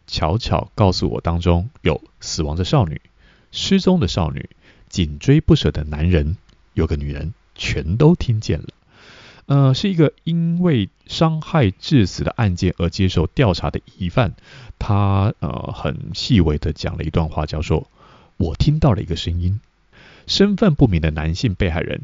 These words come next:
居然牵扯到十四年前悬而未决的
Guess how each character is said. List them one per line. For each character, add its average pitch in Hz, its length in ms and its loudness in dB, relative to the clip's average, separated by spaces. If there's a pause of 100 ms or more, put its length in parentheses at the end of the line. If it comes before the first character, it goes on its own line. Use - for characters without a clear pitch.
(100)
居 185 240 2
然 101 240 4
牵 165 400 2
扯 - 180 0
到 76 220 0
十 - 180 -2
四 - 200 2
年 90 180 4
前 80 260 0 (180)
悬 98 320 2
而 95 240 2
未 113 220 2
决 78 260 -6
的 82 200 -4